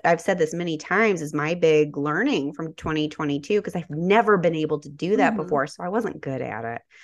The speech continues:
Speaker 1: And I still have a lot to learn in that area. I'm not saying I'm amazing at it now, but just the fact that I can is a huge step for me. And I, I know now that I think, I used to think attachment styles were written in stone. Like, if you tested as an anxious attacher, that's just who you were forever.
Speaker 2: Yeah.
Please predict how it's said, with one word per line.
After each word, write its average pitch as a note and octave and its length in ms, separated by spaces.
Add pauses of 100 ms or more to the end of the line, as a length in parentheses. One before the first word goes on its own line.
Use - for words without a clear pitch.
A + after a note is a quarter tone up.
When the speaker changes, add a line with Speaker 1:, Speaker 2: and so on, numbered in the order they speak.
(220)
Speaker 1:
And A3+ 80
I A#3 40
still E4 180
have C4+ 120
a - 20
lot E3 220
to - 100
learn C3+ 220
in C#3 80
that C#3+ 140
area. C3 220
I'm C3+ 80
not C3+ 180
saying C3+ 120
I'm C3 120
amazing C3 400
at C3 80
it B2 100
now, C3 260
but C#3+ 220
just - 180
the E3 100
fact D3+ 340
that D3 80
I B2+ 100
can C#3+ 680 (540)
is D#3 160
a C#3 40
huge C#3 280
step B2+ 320
for - 100
me. C3+ 300 (480)
And G3 140
I, F3+ 400
I F3+ 140
know F#3+ 180
now D#3+ 340
that E3+ 140
I D#3+ 100
think, D3+ 380 (500)
I - 60
used D#4+ 280
to D5+ 120
think F4+ 160
attachment F3 500
styles E3 360
were D3 100
written C#3 180
in C3+ 160
stone. B2 380
Like, D#3+ 160
if E3 140
you A#3 380
tested G#3 560
as D#3+ 200
an C#3+ 140
anxious E3+ 400
attacher, D#3 520
that's F#3 220
just A3 160
who C4 80
you C4+ 160
were C#4 180
forever. B3+ 440
Speaker 2:
Yeah. - 140